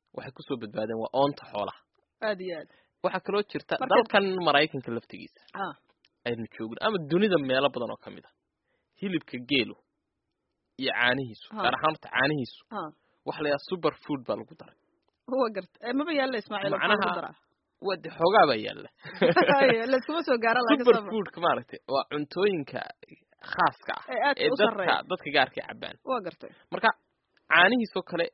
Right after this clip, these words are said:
Speaker 1: aad bay u wanaagsan yihiin.
Speaker 2: Haddan bay soo gaareen.
Speaker 1: Hilibka geela laftigiisu, de marka dadkeena eegtid iyo nolosha iyo xitaa qaabka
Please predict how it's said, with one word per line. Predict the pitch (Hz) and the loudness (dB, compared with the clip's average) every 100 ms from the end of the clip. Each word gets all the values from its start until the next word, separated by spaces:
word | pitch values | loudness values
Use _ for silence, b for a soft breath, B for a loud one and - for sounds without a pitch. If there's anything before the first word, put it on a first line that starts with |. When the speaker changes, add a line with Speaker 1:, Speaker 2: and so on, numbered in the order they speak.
| _ - | _ 6
Speaker 1:
aad | 156 147 | 8 8
bay | 139 | 2
u | 123 | -2
wanaagsan | 104 - 101 | -4 -6 -18
yihiin. | - _ | -20 _
Speaker 2:
Haddan | 254 330 277 | -12 -8 -8
bay | 233 | -8
soo | 226 214 | -8 -8
gaareen. | 175 151 147 160 - | -8 -8 -10 -14 -18
Speaker 1:
Hilibka | - 240 247 - 175 | -6 -2 -2 -2 -6
geela | 165 214 185 165 | -2 2 4 4
laftigiisu, | 165 190 - 160 160 160 - | 4 2 -4 -14 -10 -10 -10
de | 156 | -6
marka | 151 175 143 | -4 -4 -4
dadkeena | 135 160 - 143 127 87 | -6 -8 -6 -6 -4 -4
eegtid | 113 113 - 135 120 - | -6 -8 -12 -14 -12 -10
iyo | 120 113 113 | -8 -6 -6
nolosha | 117 117 135 - - | -4 -4 -4 -6 -12
iyo | - 113 113 | -10 -10 -10
xitaa | - 123 123 | -12 -6 -4
qaabka | - 120 120 - 107 | -2 2 2 0 -6